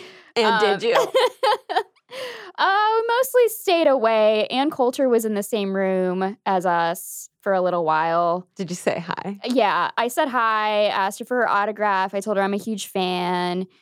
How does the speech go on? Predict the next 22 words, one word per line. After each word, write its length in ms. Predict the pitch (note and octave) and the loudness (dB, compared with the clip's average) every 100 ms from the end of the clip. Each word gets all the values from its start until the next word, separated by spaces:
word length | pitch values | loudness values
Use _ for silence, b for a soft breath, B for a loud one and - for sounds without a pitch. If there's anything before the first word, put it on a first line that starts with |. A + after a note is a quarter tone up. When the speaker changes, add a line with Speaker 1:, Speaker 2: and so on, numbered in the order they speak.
| b | b
Speaker 2:
We 80 | G3 | -8
traded 480 | G3+ G#3 F#3+ F#3+ F#3 | -4 -2 2 0 0
some 580 | - G3 F#3+ F#3+ F#3+ F#3 _ _ _ _ _ - | -2 0 0 0 -4 -8 _ _ _ _ _ -12
tips 760 | - G#3 F3+ - - - - _ _ - | 0 0 0 -6 -12 -10 -12 _ _ -8
on, 480 | - F#3 F3 E3+ E3 - | -2 0 0 -4 -8 -6
God, 180 | F3+ E3+ | -2 -2
I 80 | |
don't 120 | F3 F3 | -2 -4
even 140 | F3+ | -4
know 160 | E3 E3+ | -2 -2
what, 160 | E3 | -2
I 80 | F#3+ | -4
can't 160 | G#3 G#3+ | -4 -4
even 160 | F3+ | -2
joke 200 | E3+ E3+ | -4 -2
Speaker 1:
How 100 | A3 | 0
Speaker 2:
about 60 | E3+ | 2
Speaker 1:
to 20 | |
be 100 | F3+ | 2
Speaker 2:
this. 60 | F3+ | 4
Speaker 1:
awful. 480 | D#3 D3+ F#3 G3+ A#3+ | 4 2 4 2 2
Speaker 2:
Yeah, 120 | B3 | 2